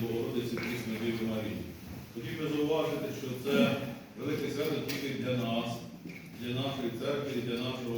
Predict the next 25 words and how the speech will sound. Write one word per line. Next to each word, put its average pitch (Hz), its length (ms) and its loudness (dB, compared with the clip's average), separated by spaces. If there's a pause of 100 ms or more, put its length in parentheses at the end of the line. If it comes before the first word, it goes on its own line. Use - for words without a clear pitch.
(100)
народу. 101 420 -2 (360)
Бо 120 80 -4
якщо 120 160 -2
ми 151 220 -2
подивимося 123 540 0 (100)
на 117 140 0
старі 117 220 0 (120)
патріархальні 113 760 0
церкви, 123 300 12 (680)
там 175 160 0 (140)
воно 147 160 -2 (100)
святкується 135 560 -2 (120)
як 104 100 -2
звичайне 110 500 0 (420)
рядове 120 400 0
свято 135 400 2 (220)
і, - 20 2
е, 117 160 2 (1160)
ніяким 131 420 -2
чином 139 320 -2
воно 127 160 0 (140)
не 156 60 0 (100)
виокремлюється, 139 760 4
не 123 220 4
виділяється 123 600 2